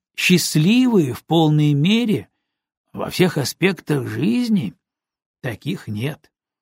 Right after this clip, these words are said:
Да, я и сам не могу сказать, что я счастливый человек. Конечно, отдельные всплески счастья были в моей жизни,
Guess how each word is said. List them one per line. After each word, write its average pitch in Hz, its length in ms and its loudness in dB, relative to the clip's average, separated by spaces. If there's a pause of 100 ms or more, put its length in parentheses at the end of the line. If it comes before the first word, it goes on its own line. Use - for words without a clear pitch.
(260)
Да, 180 180 0
я 277 220 -2
и 131 140 -4
сам 147 300 -6
не 127 100 -2
могу 123 300 -4
сказать, 127 400 -2
что - 180 -10
я 131 160 0
счастливый 123 600 -6
человек. 117 560 -8 (460)
Конечно, 285 540 -4
отдельные 151 580 2
всплески - 680 -2
счастья 180 520 -2
были 208 340 -2
в 117 120 -8
моей 107 380 -10
жизни, 110 540 -12